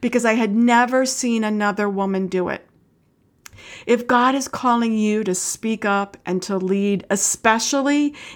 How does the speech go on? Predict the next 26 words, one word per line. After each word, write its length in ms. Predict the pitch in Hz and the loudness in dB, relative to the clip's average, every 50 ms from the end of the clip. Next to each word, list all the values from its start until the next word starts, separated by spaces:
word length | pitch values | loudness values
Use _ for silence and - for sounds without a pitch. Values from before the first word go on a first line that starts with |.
| - | -4
in 140 | - 202 214 | -2 0 2
a 80 | 214 202 | 2 2
male-dominated 960 | 208 202 190 190 196 220 202 214 202 196 196 202 202 202 196 196 196 202 185 | 4 4 4 4 4 2 2 2 2 2 4 2 2 2 2 2 0 0 -2
field, 640 | - - 202 196 190 190 190 202 214 226 214 214 - - - - - | -4 -4 -2 0 2 2 2 2 2 0 -2 -4 -8 -20 -20 -14 -6
don't 300 | - 269 262 277 302 285 - | -2 -2 0 0 -2 -2 -4
squelch 800 | - - - - - 233 226 240 233 226 202 - - - - | -6 -8 -8 -8 -6 -2 2 2 2 2 0 -2 -6 -8 -4
that 220 | - 226 208 196 - | -2 0 0 0 0
ambition. 800 | 202 202 202 190 185 196 196 196 - - 226 233 254 262 262 _ _ - - - - - - | -2 -2 -2 -2 -2 -2 -2 -2 -4 -4 -4 -4 -4 -6 -10 _ _ -20 -20 -20 -20 -14 -6
Realize 540 | - 240 285 302 302 302 277 262 262 247 247 | 0 2 4 4 4 4 4 4 4 2 2
there 220 | 247 262 269 285 - | 2 2 4 4 4
are 300 | - 262 262 - - - | 4 2 2 2 0 2
other 400 | - 226 254 277 247 320 320 320 | 2 4 4 4 4 4 4 4
girls 640 | 269 226 233 262 269 269 269 254 240 214 190 185 - | 2 2 0 2 2 4 4 4 2 2 -2 -4 -6
coming 400 | - - 277 262 262 277 277 233 | -6 -2 0 0 0 0 0 0
behind 500 | 262 247 240 240 254 254 254 262 254 226 | -2 -2 -2 -2 0 0 2 2 0 0
you 140 | 233 214 208 | 0 -2 -2
for 240 | 208 - 240 233 | -2 0 0 2
which 280 | 226 226 226 226 - - | 2 2 0 0 -2 -2
God 260 | - 233 233 247 254 | 0 2 2 2 2
has 180 | 254 247 233 247 | 2 0 -4 -4
placed 420 | - - - 240 226 226 - - | -6 -6 -4 -2 -2 -2 -4 0
that 240 | - 202 196 190 - | 2 2 2 2 -2
calling 400 | - - 233 220 226 233 226 220 | -4 -2 0 0 0 0 -2 0
on 140 | 214 208 202 | 0 0 0
their 180 | 202 190 185 | 0 0 0
life, 400 | 190 196 196 214 247 285 277 - | 0 2 2 2 2 0 -4 -8